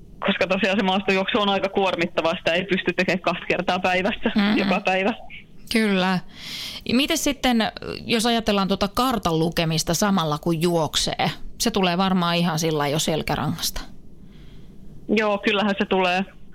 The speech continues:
Speaker 1: Se on varmaan semmoinen alkuun niinku haastava juttu, kun aloittaa suunnistuksen. Mut se pikkuhiljaa sen kehittyy tietysti sitä mukaan, kun taidot ja se maastojuoksutaito muutenkin siinä ja niin.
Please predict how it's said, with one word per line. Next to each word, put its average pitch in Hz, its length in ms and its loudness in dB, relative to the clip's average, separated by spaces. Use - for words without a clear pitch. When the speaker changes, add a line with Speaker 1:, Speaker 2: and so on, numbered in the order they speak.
Speaker 1:
Se 226 80 4
on 214 60 0
varmaan 220 300 2
semmoinen 202 240 2
alkuun 208 460 2
niinku 160 200 2
haastava 170 720 0
juttu, 170 340 0
kun 165 120 2
aloittaa 165 500 2
suunnistuksen. 170 720 0
Mut 185 220 2
se 175 260 0
pikkuhiljaa 226 640 2
sen 208 100 2
kehittyy 180 440 0
tietysti 165 400 -2
sitä 175 180 2
mukaan, 170 300 0
kun - 300 -4
taidot 175 380 2
ja 180 100 4
se 180 120 2
maastojuoksutaito 175 1160 0
muutenkin 170 520 0
siinä 180 260 0
ja 185 100 0
niin. 190 200 0